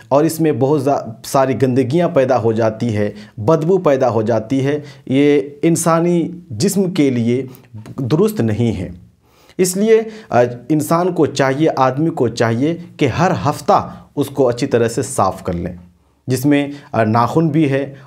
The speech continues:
और जो बगल के बाल हैं वो भी शामिल है और जो नाफ के नीचे के, अ, गैर ज़रूरी बाल हैं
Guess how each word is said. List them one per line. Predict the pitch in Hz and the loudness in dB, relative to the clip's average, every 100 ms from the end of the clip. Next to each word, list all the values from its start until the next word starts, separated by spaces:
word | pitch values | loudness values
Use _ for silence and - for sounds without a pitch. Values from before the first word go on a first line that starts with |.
| - | -2
और | 117 127 131 123 113 - - - | 2 4 4 2 -2 -8 -14 -4
जो | 117 131 | 0 2
बगल | 127 156 165 | 2 2 2
के | 160 | 0
बाल | 104 120 139 | 2 4 2
हैं | 135 117 - - - | 2 -2 -4 -6 -2
वो | 131 | 2
भी | 165 | 2
शामिल | 165 131 127 127 | 2 0 0 0
है | 104 104 110 - - | 0 -4 -6 -16 0
और | 139 151 | 2 2
जो | 156 | 2
नाफ | 131 135 139 | 2 0 0
के | 151 | 0
नीचे | 113 143 160 160 | 0 0 0 0
के, | 147 131 | 2 0
अ, | 131 - - | -2 -10 -2
गैर | 113 117 104 143 170 | 0 2 2 2 2
ज़रूरी | 139 147 143 139 | 2 2 2 2
बाल | 113 117 120 | 4 4 2
हैं | 104 117 | 0 -4